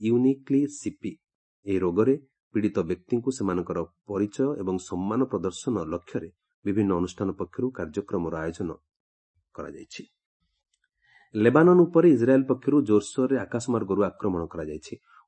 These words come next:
ଉତ୍ତର ଲେବାନନରେ ଥିବା ପାଲେଷ୍ଟାଇନ ଶରଣାର୍ଥୀ ଶିବିର ଉପରେ ବୋମାମାଡ଼ କରାଯାଇଛି। ପ୍ରଥମ ଥର ପାଇଁ ହିଜବୁଲ୍ଲା ଓ ହମାସ ଆଡ୍ଡାସ୍ଥଳୀକୁ ଲକ୍ଷ୍ୟ କରି ଉତ୍ତର ଲେବାନନରେ ଏହି ବୋମାମାଡ଼ କରାଯାଇଥିବା ଜଣାପଡ଼ିଛି।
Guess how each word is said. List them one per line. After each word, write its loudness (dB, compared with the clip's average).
ଉତ୍ତର -2
ଲେବାନନରେ 0
ଥିବା -4
ପାଲେଷ୍ଟାଇନ -2
ଶରଣାର୍ଥୀ -6
ଶିବିର -4
ଉପରେ -2
ବୋମାମାଡ଼ -4
କରାଯାଇଛି। -10
ପ୍ରଥମ 0
ଥର 0
ପାଇଁ 0
ହିଜବୁଲ୍ଲା 0
ଓ 2
ହମାସ -2
ଆଡ୍ଡାସ୍ଥଳୀକୁ -2
ଲକ୍ଷ୍ୟ -4
କରି 0
ଉତ୍ତର 0
ଲେବାନନରେ 0
ଏହି -4
ବୋମାମାଡ଼ -2
କରାଯାଇଥିବା -4
ଜଣାପଡ଼ିଛି। -8